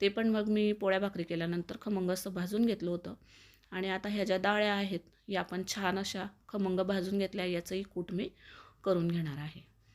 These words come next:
आणि सकाळचं पीठ आणि हे पीठ मी मस्त एकत्र करेल,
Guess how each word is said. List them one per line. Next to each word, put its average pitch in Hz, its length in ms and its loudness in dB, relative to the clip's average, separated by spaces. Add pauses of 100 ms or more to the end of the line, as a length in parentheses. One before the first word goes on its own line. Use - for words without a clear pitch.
(320)
आणि 170 520 -2 (760)
सकाळचं 190 500 -2
पीठ 196 280 0
आणि 196 160 0
हे 196 200 0
पीठ 180 300 -6
मी 185 100 -2
मस्त 185 280 -6
एकत्र 196 420 -2
करेल, 202 320 -2